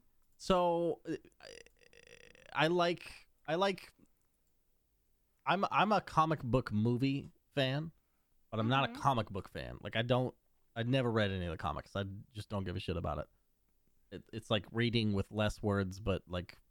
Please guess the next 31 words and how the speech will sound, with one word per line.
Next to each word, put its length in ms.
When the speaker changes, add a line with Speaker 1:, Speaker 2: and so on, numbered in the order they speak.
Speaker 1:
m-, 240
more 580
investment 680
somehow, 420
'cause 160
it's, 140
like, 120
weekly, 360
and 100
it's, 100
I, 160
I 60
just, 220
I'm, 180
I'm 100
not 160
interested. 400
I 40
respect 400
where 140
it 80
came 180
from, 340
but 260
what 140
I'm 340
focused 300
on 120
is 120
movies. 420
Um, 240